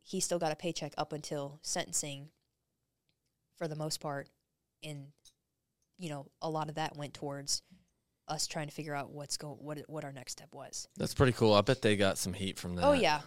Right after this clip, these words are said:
Speaker 1: People were pissed, and they still are, 'cause they're like, "He's, he's a convicted felon. He was convicted of murder. Why is he still on the payroll? Blah, blah, blah, blah, blah, blah."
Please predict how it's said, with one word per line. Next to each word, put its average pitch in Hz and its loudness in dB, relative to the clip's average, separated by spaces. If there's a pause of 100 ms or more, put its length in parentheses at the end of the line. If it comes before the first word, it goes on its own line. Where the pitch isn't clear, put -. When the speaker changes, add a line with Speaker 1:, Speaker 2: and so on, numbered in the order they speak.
Speaker 1:
People 233 -2
were 214 -2
pissed, - 0
and 147 -10
they 147 -6
still 139 -4
are, 117 -10
'cause 165 -6
they're 151 -6
like, 151 -6 (300)
"He's, 233 0
he's 226 -2
a 175 -2
convicted 196 -4
felon. 226 -4
He 208 -8
was 190 -4
convicted 185 -6
of 160 -10
murder. 214 -2 (300)
Why 185 2
is 190 2
he 202 -2
still 180 -2
on 160 -6
the 175 -8
payroll? 202 -2 (600)
Blah, 175 4
blah, 170 -2
blah, 160 -4
blah, 156 -8
blah, 151 -6
blah." 220 2